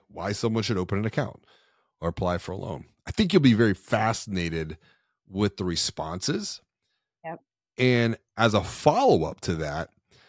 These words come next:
Speaker 1: look at your website objectively. And this is why digital secret shopping studies are so important, because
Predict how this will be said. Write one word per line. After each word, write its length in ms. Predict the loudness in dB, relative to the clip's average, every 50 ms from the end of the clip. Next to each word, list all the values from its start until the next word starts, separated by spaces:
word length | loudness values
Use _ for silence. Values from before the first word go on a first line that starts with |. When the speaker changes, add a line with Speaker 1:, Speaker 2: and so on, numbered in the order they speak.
| _ _ _ _ _ _ _ _ _ _ _ _ _ _ _ _ _ _ _ _ _ _ _ _ _ _ _ _ _ _ _ _ _ _ _ _ _ _ _ _ _ _ _ _ _ _ -2
Speaker 1:
look 260 | 2 2 4 4 4
at 160 | 2 4 6
your 100 | 4 6
website 760 | 6 4 2 0 -4 -6 -8 -8 -8 -12 -14 -14 -14 -14 -14 -16 _ _ _ _ _ _ _ _ _ _ _ _ _ _ _ _ _ _ _ _ _ _ -8
objectively. 960 | -6 -6 -6 -6 -2 4 4 4 4 2 -2 -4 -4 -4 -4 -10 -12 -14 -16 -18 -20 _ _
And 140 | -4 -2 0
this 140 | 0 0 0
is 120 | 0 -2
why 380 | 0 2 4 4 4 4 2 0
digital 380 | 0 0 0 0 2 2 0 0
secret 280 | 0 -2 -2 -2 -2
shopping 380 | 0 0 0 -2 -2 -4 -6 -6
studies 380 | -4 -4 -4 -4 -4 -6 -6
are 100 | -6 -8
so 960 | -6 -6 -6 -6 -6 -4 -2 0 0 2 2 2 2 2 0 0 -2 -6 -8 -12 _ _ -8
important, 1160 | -6 -6 -6 -6 _ _ _ _ -20 -18 -12 0 6 8 8 8 6 4 -4 -14 -14 -16 -20 _ _ _ _ _ _ _ _ _ _ _ _ _ _ _ _ _ _ _ _ -14 -6
because 800 | -6 -4 -4 0 0 2 2 4 2 2 2 0 -2 -6 -10